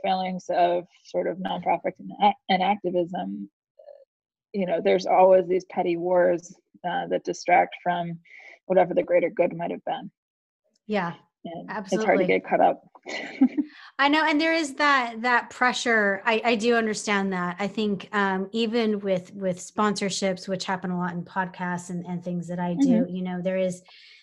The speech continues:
Speaker 2: there's a temptation to get, um, things funded, but also a, a leeriness of, of having it somehow exclude you, you know,
Speaker 1: Mm-hmm.
Speaker 2: um, the whole, um,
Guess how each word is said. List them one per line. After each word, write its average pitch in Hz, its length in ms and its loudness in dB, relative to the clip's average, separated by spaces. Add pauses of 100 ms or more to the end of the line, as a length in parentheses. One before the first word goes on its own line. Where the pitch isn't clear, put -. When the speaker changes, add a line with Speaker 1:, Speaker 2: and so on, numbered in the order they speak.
Speaker 2:
there's 214 160 -2
a 214 60 -2
temptation 233 720 0
to 196 140 -6
get, 185 420 -2
um, 175 260 0
things 180 440 -2
funded, 196 680 0
but 190 200 -2
also 190 520 0
a, 185 320 0
a 190 80 2
leeriness 190 680 2
of, 175 220 -2
of 180 140 -2
having 180 380 -2
it 175 100 -6
somehow 175 360 -2
exclude 202 520 0
you, 185 320 2 (520)
you 196 160 2
know, 180 380 2
Speaker 1:
Mm-hmm. 254 200 6
Speaker 2:
um, 170 260 0
the 180 120 -2
whole, 180 440 -2
um, 180 320 -4